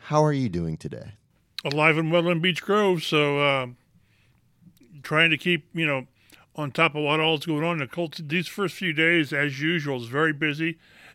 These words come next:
Speaker 2: and the Colts have been more busy than I think we thought they would be.
Speaker 1: At least us. I know there's some people on Twitter, uh, pulling their hair out right now, but this was to be expected if you've been paying attention to what Chris Ballard
Speaker 2: Well,
Speaker 1: has
Speaker 2: they,
Speaker 1: been
Speaker 2: they've
Speaker 1: doing.
Speaker 2: had about,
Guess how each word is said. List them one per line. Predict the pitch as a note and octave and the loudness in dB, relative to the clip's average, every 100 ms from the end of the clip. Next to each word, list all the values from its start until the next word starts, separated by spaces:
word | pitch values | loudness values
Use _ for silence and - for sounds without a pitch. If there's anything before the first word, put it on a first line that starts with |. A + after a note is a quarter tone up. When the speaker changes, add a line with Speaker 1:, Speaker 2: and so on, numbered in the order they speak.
| _ | _
Speaker 2:
and | F3+ F#3+ | 0 0
the | |
Colts | F#3 B3 C#4 - | 0 0 0 -2
have | D#3 | 0
been | D#3+ C#3+ | 0 0
more | D3 D3+ | 0 -2
busy | C#3 D3+ C3+ D3 | 0 -2 -2 -4
than | C3+ C3+ | -2 -4
I | |
think | C3 C#3+ | -2 -4
we | D3 B2 | -6 -6
thought | D3 - | -6 -6
they | C3+ | -10
would | C3 | -10
be. | B2+ C3 A2+ _ _ _ _ _ _ _ _ _ - - _ _ | -10 -10 -12 _ _ _ _ _ _ _ _ _ -20 -20 _ _
Speaker 1:
At | - B2 | -2 0
least | G3+ - | 0 2
us. | F#3+ A2+ - | 4 4 2
I | A2+ | 2
know | B2 | 2
there's | B2 B2 | 2 0
some | - A2 | -2 0
people | C3+ B2+ B2 | 0 2 4
on | A2+ | 4
Twitter, | G#2+ - C#3 B2 G#2 | 4 4 6 8 8
uh, | F2+ | 6
pulling | F2+ A2+ A2+ G#2 | 4 4 6 4
their | F#2+ | 2
hair | F2+ A#2 A#2+ | 2 2 4
out | F2+ D#2+ | 2 2
right | E2 E2 D2+ | -2 -4 -4
now, | D#2+ D3+ F3 F#3+ | -6 -6 -6 -4
but | F#2 D#2 | -4 -2
this | G2 - | -4 -2
was | A2 F#2+ - | -2 -4 -6
to | G2 | -2
be | G#2 | 0
expected | F2 - A2+ G#2+ - E2+ | -2 0 2 2 0 -6
if | E2 - | -6 -8
you've | D#2+ | -6
been | E2 D#2+ | -4 -2
paying | F#2 F2 | -2 -2
attention | E2+ F2 E2 F2+ E2 - - _ _ | -4 -6 -8 -6 -8 -8 -18 _ _
to | - | -2
what | G2+ - | -2 -2
Chris | G#2+ F#2+ | -6 -4
Ballard | - G2+ G2 F#2+ | 2 2 2 0
Speaker 2:
Well, | - | -2
Speaker 1:
has | |
Speaker 2:
they, | F3+ | 0
Speaker 1:
been | F#3+ | 2
Speaker 2:
they've | F3+ | 2
Speaker 1:
doing. | - | 4
Speaker 2:
had | A3+ C#4 | 4 4
about, | A3+ E3 C3+ | 6 4 4